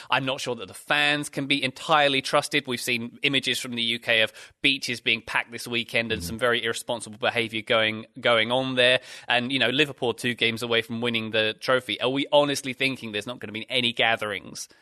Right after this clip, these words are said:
Speaker 1: when Liverpool lift that trophy if they win another, if they get another six points? Um, and <sighs>
Speaker 2: Yeah.
Speaker 1: there are, there's issues with isolation. Like, we're asking, we're, it's the same thing we're asking in, in M L S. We're asking the players to go six months into a bubble,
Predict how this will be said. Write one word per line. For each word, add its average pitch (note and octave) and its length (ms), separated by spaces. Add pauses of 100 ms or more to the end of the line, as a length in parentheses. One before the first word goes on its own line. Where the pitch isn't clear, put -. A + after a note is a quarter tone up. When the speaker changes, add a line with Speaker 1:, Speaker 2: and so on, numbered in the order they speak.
(140)
Speaker 1:
when G#2 320
Liverpool A2 560
lift A2 200
that G#2 160
trophy G#2 380
if F#2 80
they G2+ 120
win G2+ 220
another, G2 380
if G#2 80
they G#2 120
get G2+ 140
another G2+ 280
six - 260
points? - 480 (560)
Um, A2 540 (120)
and C3+ 280
<sighs> - 60 (640)
Speaker 2:
Yeah. C#3+ 320
Speaker 1:
there D#3 160
are, D3+ 80 (180)
there's D#3 240
issues F#3 320
with D#3 140
isolation. D#3 520
Like, C3+ 140
we're D3 140
asking, C3 480 (340)
we're, D3+ 200
it's D3+ 140
the D3+ 60
same C3+ 220
thing A#2 100
we're A#2 80
asking A#2+ 380
in, B2 240
in B2 200
M A#2 120
L C3 100
S. D3 160
We're A#2 80
asking A2 240
the A2 60
players G#2+ 260
to A2+ 120
go A2 260
six - 340
months A2 460
into G#2+ 280
a G#2+ 60
bubble, G#2 320